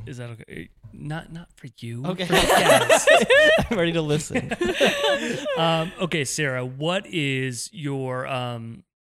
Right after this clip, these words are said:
Speaker 1: the, like, the, the thing you're excited about the most in social right now? So I think in Kalamazoo,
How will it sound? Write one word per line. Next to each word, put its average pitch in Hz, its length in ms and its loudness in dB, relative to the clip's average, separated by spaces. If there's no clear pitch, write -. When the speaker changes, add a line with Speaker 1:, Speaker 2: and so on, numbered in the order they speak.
Speaker 1:
the, - 500 -12
like, 165 240 -16
the, 190 100 -14
the 196 80 -8
thing 175 380 -6
you're 151 200 -2
excited 139 540 -10
about 123 320 -12
the 127 80 -14
most 120 680 -12
in 143 180 -16
social - 600 -18
right 135 300 -10
now? - 220 -20
So 185 120 -10
I 185 80 -6
think 208 260 -6
in 180 220 -4
Kalamazoo, 165 760 -6